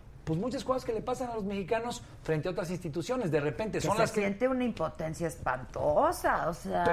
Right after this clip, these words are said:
Speaker 1: pero fíjate, si nos echamos para adelante y nos organizamos, entonces podemos hacer que las cosas funcionen mejor. Claro, si nos quedamos desunidos y cada quien, eh, por su cancha,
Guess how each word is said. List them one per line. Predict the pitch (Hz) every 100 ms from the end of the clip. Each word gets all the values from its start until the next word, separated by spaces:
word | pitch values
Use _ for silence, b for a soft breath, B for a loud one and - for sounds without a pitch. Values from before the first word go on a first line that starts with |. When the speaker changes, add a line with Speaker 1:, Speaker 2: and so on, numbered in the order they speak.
| -
Speaker 1:
pero | 190 185
fíjate, | 233 226 180 143 -
si | - 175
nos | 175 160
echamos | 160 254 294 302
para | 220
adelante | 180 190 202 208
y | 156
nos | 160 147
organizamos, | 151 147 139 135 208 196 175 226 - - B B B B
entonces | 143 147 175 175
podemos | 185 165 170 170
hacer | 180 180 165
que | 160
las | 131
cosas | - 143 -
funcionen | 131 139 135
mejor. | 143 277 -
Claro, | 233 262 151 - B B
si | -
nos | 160 147
quedamos | 170 214 208
desunidos | 180 175 202 262 247 147
y |
cada | 143 185 180
quien, | 175 202 202 202 -
eh, | 151 131
por | 135 127
su | 135
cancha, | 180 190 226